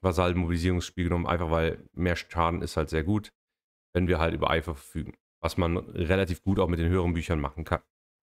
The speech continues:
Dann haben wir Zirkel des Eifers. Da kriegt man mehr Einberufung. Hm. Ja, und Stadtstabilität pro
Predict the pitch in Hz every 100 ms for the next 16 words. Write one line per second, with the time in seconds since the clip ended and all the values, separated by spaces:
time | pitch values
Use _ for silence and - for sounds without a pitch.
0 | _ _ _ _ _ _ _ _ _ -
1 | 98 107 127 127 104 104 131 139 139 -
2 | _ _ _ _ _ 95 - 110 95 80
3 | 110 113 117 120 117 117 98 90 101 -
4 | _ _ _ _ _ 85 80 85 101 -
5 | 95 90 95 90 - 90 90